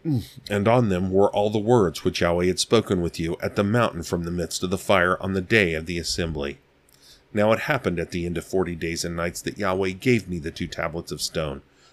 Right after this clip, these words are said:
the tablets of the covenant. Then Yahweh said to me, "Arise, go down from here quickly, for your people whom you brought out of Egypt have acted corruptly.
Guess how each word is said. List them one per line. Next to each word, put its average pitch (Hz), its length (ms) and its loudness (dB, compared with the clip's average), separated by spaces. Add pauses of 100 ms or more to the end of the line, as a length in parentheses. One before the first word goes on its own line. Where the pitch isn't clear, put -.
(120)
the 98 80 -4
tablets 82 540 0
of 80 120 -6
the 90 80 -4
covenant. 78 520 -6 (500)
Then 101 180 2
Yahweh 92 340 4
said 87 280 0
to 92 80 0
me, 92 240 -2 (300)
"Arise, 101 480 4
go 98 180 2
down 101 240 2
from 104 200 -4
here 104 160 0
quickly, 80 500 -2 (300)
for 110 200 2
your 107 140 2
people 95 420 0
whom 87 220 -2
you 87 80 -4
brought 87 240 2
out 87 140 2
of 82 100 -2
Egypt 85 300 -4
have 82 160 -4
acted 87 360 0
corruptly. 80 600 -2